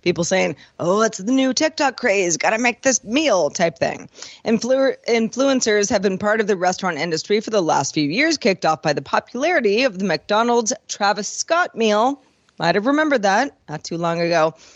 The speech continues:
So late last week, TikTok announced it's getting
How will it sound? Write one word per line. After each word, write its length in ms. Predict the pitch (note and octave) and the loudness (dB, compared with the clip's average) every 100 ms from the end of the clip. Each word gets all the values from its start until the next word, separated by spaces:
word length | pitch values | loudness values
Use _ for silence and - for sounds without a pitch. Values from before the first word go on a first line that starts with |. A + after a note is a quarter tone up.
| - | -20
So 160 | - B3 | -2 0
late 200 | D4 F4+ | 2 2
last 260 | C#4 A3+ - | 0 0 -2
week, 200 | F#3 - | -4 -2
TikTok 400 | A3+ G#3+ G#3 G#3+ | -2 0 -2 0
announced 540 | F#3 F3 F3 F#3 - - | -2 -2 -2 -4 -8 -4
it's 160 | F3+ - | -4 -2
getting 520 | C4 D4+ D4+ D4 | 0 2 0 0